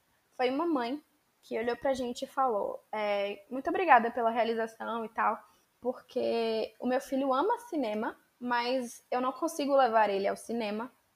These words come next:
porque as outras, as, as outras pessoas no cinema se sentem incomodadas com a presença dele." E também falou sobre questão, questões financeiras, porque a gente pensa,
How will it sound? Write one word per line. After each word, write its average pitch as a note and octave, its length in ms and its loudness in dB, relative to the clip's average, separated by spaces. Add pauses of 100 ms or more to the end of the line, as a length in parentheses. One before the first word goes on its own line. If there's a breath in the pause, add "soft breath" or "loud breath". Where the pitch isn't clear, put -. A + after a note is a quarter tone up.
(280)
porque A#3 640 -2
as A#3 160 2
outras, C#4 540 -2 (100)
as, G#3+ 340 4
as A3+ 140 0
outras C4+ 260 -2
pessoas C#4+ 400 2
no C#4 120 -2
cinema B3 340 -4
se B3+ 140 -14
sentem B3+ 380 -4
incomodadas G#3+ 760 2
com - 80 -14
a A3+ 60 -10
presença G#3 420 -8
dele." G3 380 -6 (240)
E C4+ 80 -4
também D#4 260 0
falou D4+ 240 2
sobre B3+ 300 -2
questão, B3+ 600 -4 (220)
questões B3 340 -4
financeiras, A#3 800 -6 (120)
porque D4+ 240 -6
a D#4 80 0
gente D4+ 340 -4
pensa, C4 640 -6